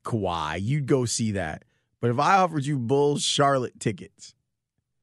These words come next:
would you go? No, you'd probably be like, "Okay." And then just wait for the person to be like, "You don't really wanna go, do you?"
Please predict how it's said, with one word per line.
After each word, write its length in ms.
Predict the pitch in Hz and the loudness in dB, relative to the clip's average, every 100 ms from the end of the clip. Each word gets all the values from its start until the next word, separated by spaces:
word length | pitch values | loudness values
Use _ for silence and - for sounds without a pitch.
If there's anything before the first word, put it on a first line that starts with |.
| _ _ _ _ _ _ _ - | _ _ _ _ _ _ _ -4
would 280 | 113 120 | 0 0
you 100 | 107 | -2
go? 460 | 107 131 160 170 220 _ _ _ _ _ _ _ _ _ _ _ _ _ _ _ _ | -2 2 4 2 0 _ _ _ _ _ _ _ _ _ _ _ _ _ _ _ _
No, 420 | 110 143 190 160 123 | -2 4 4 4 2
you'd 260 | 135 165 | -2 0
probably 260 | 180 170 160 | 4 4 4
be 100 | 156 | 2
like, 320 | 160 139 123 _ _ - | 2 2 0 _ _ -2
"Okay." 540 | 127 156 156 147 143 117 _ _ _ _ _ _ _ _ _ _ _ _ _ _ _ _ _ _ _ _ _ - | 2 2 4 2 0 -6 _ _ _ _ _ _ _ _ _ _ _ _ _ _ _ _ _ _ _ _ _ -4
And 160 | 123 | -2
then 80 | 135 | 0
just 160 | 127 123 | -2 0
wait 220 | 139 131 | 0 0
for 80 | 127 | -2
the 80 | 110 | -2
person 200 | 131 120 | -2 -2
to 40 | |
be 40 | 120 | -2
like, 180 | 110 120 | -2 -2
"You 100 | 131 | -2
don't 140 | 113 | -2
really 200 | 104 101 | -4 -4
wanna 220 | 98 92 | -4 -4
go, 220 | 95 104 | -2 -2
do 120 | 92 104 | -2 -4
you?" 420 | 98 87 98 | -4 -6 -8